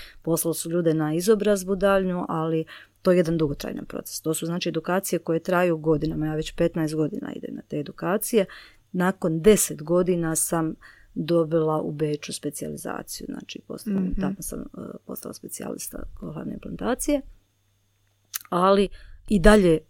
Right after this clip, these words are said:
Speaker 1: to ne znači da ja trebam stati. Znači, evo sad sam prošli mjesec dva puta bila već, do-, došao jedan kongres, jedna edukacija, e, koju isto organiziraju, e, te tvrtke Medel i Kohlar koji su, e,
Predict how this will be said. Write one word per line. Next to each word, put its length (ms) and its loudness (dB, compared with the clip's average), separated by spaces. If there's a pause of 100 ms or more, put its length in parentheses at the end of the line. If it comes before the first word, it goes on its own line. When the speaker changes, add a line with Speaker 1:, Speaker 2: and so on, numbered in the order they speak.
(120)
Speaker 1:
to 140 4
ne 120 2
znači 340 0
da 80 6
ja 40 6
trebam 300 2
stati. 240 -6
Znači, 240 -6
evo 100 -4
sad 260 -4
sam 140 -12
prošli 380 -6
mjesec 400 -6
dva 220 -6
puta 380 -14 (680)
bila 300 0
već, 300 2
do-, 220 -2
došao 280 -4
jedan 180 -6
kongres, 340 -6
jedna 160 -4
edukacija, 640 -2
e, 40 -6 (720)
koju 200 0 (200)
isto 260 -4
organiziraju, 840 -4
e, 340 -8
te 160 -10
tvrtke 480 -10
Medel 380 -6
i 40 -14
Kohlar 420 -10
koji 220 -10
su, 360 -10
e, 80 -16